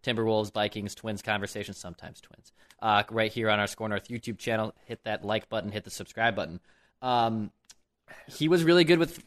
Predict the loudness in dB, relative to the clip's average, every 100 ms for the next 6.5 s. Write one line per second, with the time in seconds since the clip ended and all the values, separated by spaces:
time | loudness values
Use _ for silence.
0 | -10 -2 2 4 4 4 4 2 0 -6
1 | -2 4 4 4 2 0 0 -4 -2 -4
2 | -6 -6 -2 0 0 -2 -6 -4 -2 0
3 | 2 4 4 0 -12 _ -8 -4 -4 -6
4 | -12 -16 -4 -2 2 2 2 2 0 -2
5 | -2 -2 0 2 0 2 0 0 0 -2
6 | 0 -2 -4 -8